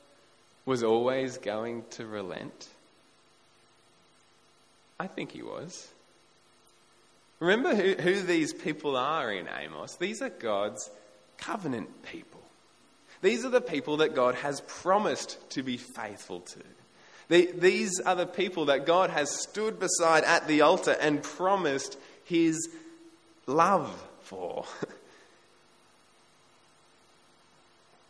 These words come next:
God has said, "These people are my people. I will be their God." Is he going to abandon his people now? I don't think so. But then you have to ask the question, why is God showing Amos this vision? Was he just bluffing?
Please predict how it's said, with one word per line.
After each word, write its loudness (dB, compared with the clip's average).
God -4
has -4
said, -4
"These 0
people -6
are -2
my -6
people. -6
I 4
will 4
be 0
their 2
God." 4
Is 4
he -2
going -2
to 2
abandon 0
his -4
people -4
now? -2
I -4
don't -8
think -12
so. -14
But 2
then 6
you 4
have 2
to 2
ask 4
the -6
question, 0
why 6
is 2
God 6
showing 2
Amos 0
this 2
vision? 0
Was 4
he -4
just -8
bluffing? -4